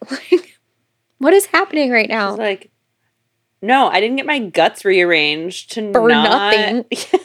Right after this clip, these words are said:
Speaker 2: <laughs> to not get dicked down by Orpheus every night."
Speaker 1: <laughs>
Speaker 2: Get your head out of your ass, random human lady.
Speaker 1: <laughs> Right. That's not, no, that's not why we're here. So she's like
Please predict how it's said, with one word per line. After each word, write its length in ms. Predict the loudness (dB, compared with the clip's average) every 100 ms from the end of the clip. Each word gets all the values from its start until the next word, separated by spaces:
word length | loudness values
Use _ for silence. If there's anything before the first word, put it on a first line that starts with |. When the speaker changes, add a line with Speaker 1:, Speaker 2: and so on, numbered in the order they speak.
| -4 -8 -12
Speaker 2:
<laughs> 800 | -20 _ _ _ -20 _ -20 -8
to 100 | 0
not 220 | 0 2
get 320 | -2 -2 -2
dicked 360 | 0 0 -2 -2
down 360 | -2 0 0
by 220 | 2 2 4
Orpheus 580 | 4 2 2 0 -2 -2
every 300 | 0 2 -2 -2
night." 440 | -2 -2 -4 -8 _
Speaker 1:
<laughs> 1400 | _ _ _ _ _ -18 -16 -16 -4 -2 -2 -8 -12 -6 -2
Speaker 2:
Get 140 | 0
your 100 | 0
head 180 | 0 2
out 180 | 2 2
of 60 |
your 140 | 0 0
ass, 340 | 2 0 0 -4
random 320 | -2 0 2 2
human 300 | 0 -2 0
lady. 600 | 0 2 4 4 2 0
Speaker 1:
<laughs> 200 | -2 -2
Right. 360 | 0 2 0 -2 -10 -20 -10 -2
That's 240 | 0 0
not, 540 | 0 2 2 0 -4 -10 _ _
no, 440 | -2 -2 -2 -4 -4
that's 220 | -4 -2
not 120 | -4
why 120 | -2 -2
we're 140 | -2
here. 320 | -4 -6 -6 -10 -18 -18 -16 -18 -14
So 380 | -2 2 4 2
she's 500 | 0 -4 0 0 2
like 400 | 2 2 0 -6